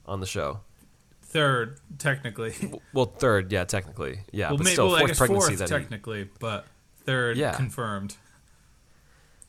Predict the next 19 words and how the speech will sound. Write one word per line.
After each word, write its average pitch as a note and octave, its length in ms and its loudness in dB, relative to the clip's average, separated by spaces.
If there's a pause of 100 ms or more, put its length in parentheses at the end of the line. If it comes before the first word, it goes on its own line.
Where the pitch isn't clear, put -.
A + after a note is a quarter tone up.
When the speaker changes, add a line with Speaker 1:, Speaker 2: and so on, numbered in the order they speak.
(680)
Speaker 1:
Right, F#2+ 240 -2
third G2 200 -2
confirmed, D2 480 -10
<laughs> - 60 -4
at E2 100 -6
least. - 440 -2 (120)
The E2+ 140 -10 (200)
dude C3 260 2
is F2+ 120 -4
just F#2+ 220 -4
a F#2 100 -6
machine. F#2 600 -4 (360)
Uh, F2+ 420 -2 (1300)
all G2+ 100 -2
the G#2 60 -2
more G2 100 0
power F2 240 0
to D#2 200 -6
him. D#2+ 120 -12